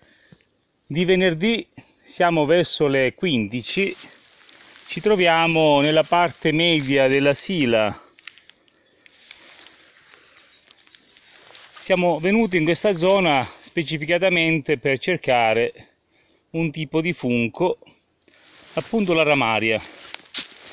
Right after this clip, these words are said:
o meglio chiamata da noi galluzzi. Questi sono i galluzzi, vedete, sono assolutamente integri, sani.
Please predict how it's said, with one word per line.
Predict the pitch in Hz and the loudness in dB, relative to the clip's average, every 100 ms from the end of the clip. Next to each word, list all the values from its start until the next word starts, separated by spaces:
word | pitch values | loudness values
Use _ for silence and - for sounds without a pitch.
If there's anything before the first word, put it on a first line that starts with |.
| - - - - | -18 -18 -16 -8
o | 160 | -4
meglio | 185 165 | -2 0
chiamata | 151 180 170 156 | 0 0 0 0
da | 156 | 0
noi | 156 156 | 2 2
galluzzi. | 147 165 190 127 - - - - - - _ _ _ _ _ _ _ _ _ | 2 2 2 0 -4 -8 -10 -18 -20 -20 _ _ _ _ _ _ _ _ _
Questi | 185 165 | -6 -4
sono | 165 165 165 | -2 0 2
i | |
galluzzi, | 170 202 190 139 - | 2 2 4 2 2
vedete, | 170 160 143 143 | 2 4 2 2
sono | 127 139 135 110 - - - - _ _ - _ - | 0 0 0 -2 -8 -18 -20 -20 _ _ -20 _ -8
assolutamente | 156 - 151 139 147 151 139 | -6 -2 0 2 2 2 2
integri, | 143 131 127 139 165 - - - _ _ _ _ _ - _ _ _ _ | 2 2 2 2 2 0 -4 -20 _ _ _ _ _ -20 _ _ _ _
sani. | - 180 135 123 135 | -2 2 2 0 -2